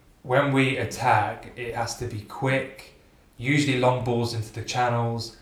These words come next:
The idea being that either a Højlund or a Rashford gets on the end of it, or failing that, we quickly press to try and win the ball high up in the pitch. And there, there are instances of that working.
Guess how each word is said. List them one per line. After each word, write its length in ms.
The 100
idea 420
being 280
that 120
either 240
a 80
Højlund 640
or 280
a 120
Rashford 380
gets 220
on 80
the 60
end 200
of 100
it, 320
or 140
failing 500
that, 440
we 200
quickly 380
press 480
to 60
try 180
and 80
win 100
the 40
ball 220
high 140
up 100
in 60
the 60
pitch. 580
And 600
there, 160
there 120
are 200
instances 420
of 120
that 180
working. 540